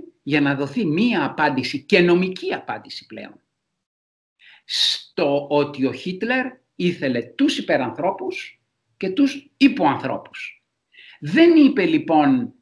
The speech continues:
η, ε, διακήρυξη ότι υπάρχει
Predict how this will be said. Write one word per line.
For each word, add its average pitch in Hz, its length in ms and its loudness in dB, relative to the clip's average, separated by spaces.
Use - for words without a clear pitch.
η, 143 520 0
ε, 117 480 -4
διακήρυξη 127 960 0
ότι 143 360 2
υπάρχει 147 880 0